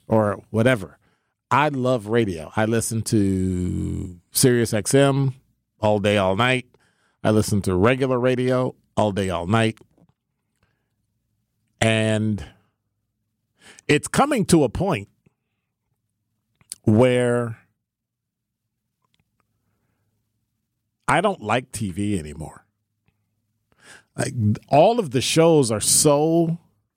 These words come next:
watered down. They're so,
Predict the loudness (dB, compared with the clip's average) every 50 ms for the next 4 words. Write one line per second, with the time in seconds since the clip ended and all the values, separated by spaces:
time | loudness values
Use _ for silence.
0 | _ _ _ _ _ _ _ _ _ _ _ _ _ _ _ _ _ _ _ _
1 | _ _ _ _ _ _ _ _ _ _ _ _ _ _ _ _ _ _ _ _
2 | _ _ _ _ _ _ _ _ _ _ _ _ _ _ _ _ _ _ _ 2
3 | 4 4 4 4 2 -2 -2 -2 -2 0 0 0 0 0 0 -2 -4 -6 _ _
4 | _ _ _ _ _ _ _ _ _ -2 0 2 2 2 0 -2 -4 -2 0 2
5 | 2 2 2 2 0 0 0 -2